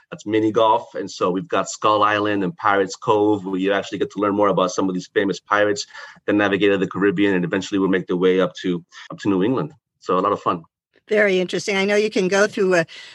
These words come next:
Speaker 2: life-size replica as you walk through the museum of the ship. So it's very,
Speaker 1: Yes.
Speaker 2: very special. How about Dennis? Tell me about what's going on there.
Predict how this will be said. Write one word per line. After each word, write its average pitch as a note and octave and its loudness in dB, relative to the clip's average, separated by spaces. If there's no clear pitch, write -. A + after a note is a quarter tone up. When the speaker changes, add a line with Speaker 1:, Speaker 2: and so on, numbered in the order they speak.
Speaker 2:
life-size F#3+ 2
replica F3 0
as F3 -4
you F3 0
walk E3+ 0
through F3 -4
the E3 -6
museum E3 -2
of F#3 -2
the F3 -4
ship. E3 -6
So C#3+ -14
it's E3 -14
very, F3 -2
Speaker 1:
Yes. F3 -8
Speaker 2:
very F#3 -6
special. E3+ -6
How G4+ 0
about F#4+ 0
Dennis? G3 0
Tell A3 -6
me A3 -6
about E3+ -4
what's D#3+ -8
going E3 -4
on D#3 -6
there. D#3 -8